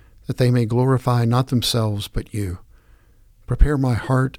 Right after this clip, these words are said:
and the hearts of all your people to receive their ministries with joy and gratitude to you, and extravagant generosity toward others.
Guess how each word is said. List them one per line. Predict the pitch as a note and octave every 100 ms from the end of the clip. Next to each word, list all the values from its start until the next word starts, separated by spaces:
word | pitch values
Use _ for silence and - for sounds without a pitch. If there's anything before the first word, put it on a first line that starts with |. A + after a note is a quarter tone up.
| -
and | A#2
the | A2
hearts | - B2+ B2 -
of | -
all | C3+ B2+ B2+
your | A#2
people | A2+ B2 A2+ A#2
to | G#2+ -
receive | A2 - C3 C3+ A#2+
their | A#2+
ministries | G#2+ A#2+ B2+ - B2+ A#2+ -
with | G#2
joy | - B2+ B2 C3+ C3 B2+ - - _
and | A2 G2+
gratitude | G#2+ A#2 A#2 A2 B2 A#2 A2
to | -
you, | G2+ G2+ F#2+ E2+ - - - _ _ - _ - -
and | G#2
extravagant | A2 - B2+ C#3 C3 C3 C3
generosity | - A#2 G#2 A2+ B2 - B2+
toward | A#2 - A2+ G#2+
others. | A2 G#2 G2+ -